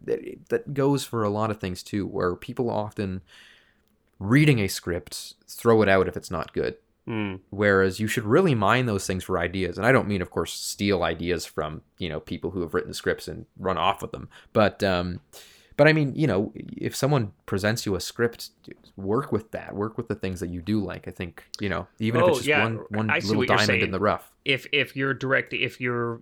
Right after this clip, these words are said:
Speaker 2: uh, gonna direct a project where you've not written it, you've been given a script
Speaker 1: Mm-hmm.
Speaker 2: to direct.
Speaker 1: Mm-hmm.
Speaker 2: Well, I, you have to.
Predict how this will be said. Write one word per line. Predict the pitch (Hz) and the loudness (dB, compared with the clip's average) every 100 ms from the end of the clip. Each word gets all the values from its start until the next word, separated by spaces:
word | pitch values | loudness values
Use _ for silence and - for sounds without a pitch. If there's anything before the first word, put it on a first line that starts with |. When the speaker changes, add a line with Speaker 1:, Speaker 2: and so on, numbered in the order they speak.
| - | -4
Speaker 2:
uh, | 113 110 107 | 0 2 0
gonna | 107 117 | 0 0
direct | 107 113 104 | 2 0 0
a | |
project | 104 113 107 117 107 - | -2 0 0 -2 -4 -4
where | 113 | -6
you've | 107 117 120 | -4 -4 0
not | 107 110 | 0 0
written | 117 117 120 | -2 -2 -2
it, | 107 107 | -4 -4
you've | 117 107 | -8 -4
been | 107 | -4
given | 104 110 110 107 104 - | 0 -2 0 -4 -4 -8
a | 110 | -4
script | 131 156 117 | 0 2 2
Speaker 1:
Mm-hmm. | |
Speaker 2:
to | 90 | 0
direct. | 104 117 110 113 | 0 2 2 2
Speaker 1:
Mm-hmm. | - | 2
Speaker 2:
Well, | 127 | 2
I, | - 127 - | 0 -2 -4
you | 123 | -6
have | 104 123 147 - | -2 -2 -2 -6
to. | 101 | -14